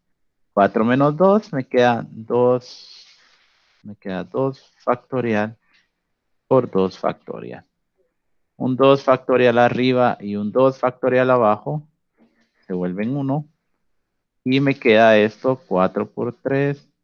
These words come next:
Y me quedaría solo un dos factorial. Dicho de otra manera, me quedaría cuatro por tres y esto me quedaría dos por uno.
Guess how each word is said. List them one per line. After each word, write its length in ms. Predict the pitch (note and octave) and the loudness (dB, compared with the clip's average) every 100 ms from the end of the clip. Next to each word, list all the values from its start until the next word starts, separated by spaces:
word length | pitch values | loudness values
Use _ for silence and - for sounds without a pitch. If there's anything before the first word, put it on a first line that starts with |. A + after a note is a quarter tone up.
| _ _ _ _ | _ _ _ _
Y 200 | - D#3 | -4 0
me 200 | E3 E3 | 0 2
quedaría 380 | D3+ C#3+ D3+ D#3+ | 6 6 6 4
solo 320 | F#3 F#3+ F#3+ | 2 2 0
un 100 | F#3 | 0
dos 240 | E3+ E3 | 0 0
factorial. 640 | D3+ C#3 - D#2+ - - _ _ _ _ _ _ _ _ _ _ _ _ _ _ _ _ _ _ - | 0 -2 -4 -8 -8 -14 _ _ _ _ _ _ _ _ _ _ _ _ _ _ _ _ _ _ -14
Dicho 220 | A2 - | -10 -2
de 80 | B2 | -2
otra 260 | A2 A#2+ B2+ | -2 -2 0
manera, 580 | D#3+ F3+ F3 F3+ F#3 - _ _ _ _ _ _ _ _ | 0 2 2 2 -2 -8 _ _ _ _ _ _ _ _
me 120 | G#2+ | -12
quedaría 480 | - G2+ G2 G2+ F2+ | -4 0 0 0 -2
cuatro 500 | - - F#2 - - | -6 -8 -8 -6 -12
por 240 | - C#3 C#3 | -8 -8 -8
tres 560 | _ D3+ D3+ D#3+ D#3+ - | _ -2 0 0 -2 -8
y 60 | |
esto 200 | - - | -16 -16
me 160 | - - | -20 -20
quedaría 560 | - - G2 A2 G#2+ - | -18 -18 -12 -12 -12 -14
dos 500 | - A2 A2 F#2+ F#2 | -20 -12 -10 -10 -16
por 280 | _ - - | _ -18 -16
uno. 200 | D2+ - | -18 -20